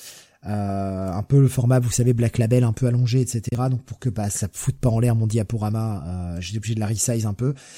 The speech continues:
Jimmy's Little Bastards, la suite.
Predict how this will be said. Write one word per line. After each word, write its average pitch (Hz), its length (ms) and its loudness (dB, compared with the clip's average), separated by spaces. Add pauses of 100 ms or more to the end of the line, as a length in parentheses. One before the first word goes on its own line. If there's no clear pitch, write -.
(460)
Jimmy's 185 420 4
Little 196 380 4
Bastards, 139 920 4 (640)
la 95 60 0
suite. - 480 2